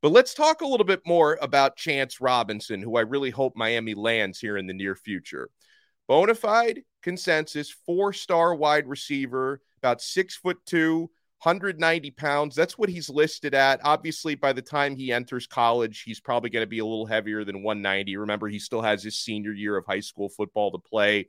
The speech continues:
And Robinson, he is the type of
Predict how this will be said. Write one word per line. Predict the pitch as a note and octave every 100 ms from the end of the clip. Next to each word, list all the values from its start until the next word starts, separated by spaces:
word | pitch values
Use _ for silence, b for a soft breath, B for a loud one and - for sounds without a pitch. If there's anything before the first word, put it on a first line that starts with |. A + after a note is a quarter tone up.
| b b b b b b -
And | B2+ A#2+
Robinson, | A2+ C#3+ F#3 E3+ C#3 - B2 G#2+ G#2+ _ _ _ _ _ _ _ _ _ _ _ _
he | - D#3 G3+ G#3+
is | D3 D3+ D#3 D3 -
the | A2
type | - C3 C3 C3+ G2
of | G2